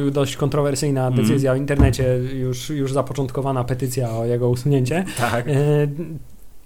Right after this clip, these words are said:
Speaker 1: żeby była tak, y, mimo wszystko myślisz, że, że przesuną termin?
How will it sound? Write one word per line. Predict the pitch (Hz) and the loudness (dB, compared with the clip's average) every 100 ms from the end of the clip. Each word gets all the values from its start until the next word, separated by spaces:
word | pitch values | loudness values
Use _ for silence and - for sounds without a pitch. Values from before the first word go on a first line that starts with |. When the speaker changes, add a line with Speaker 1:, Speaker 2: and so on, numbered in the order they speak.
| 160 | 2
Speaker 1:
żeby | 151 175 180 | 6 8 8
była | 165 160 175 | 8 6 6
tak, | 175 190 190 190 | 6 2 2 0
y, | 170 170 | 0 2
mimo | 170 165 | 2 2
wszystko | 160 151 - | 0 -2 0
myślisz, | 156 131 208 | 0 0 0
że, | 147 143 | 2 2
że | 143 147 147 | 0 0 0
przesuną | 143 156 147 143 170 | 2 2 2 0 0
termin? | 151 143 180 | 0 0 -2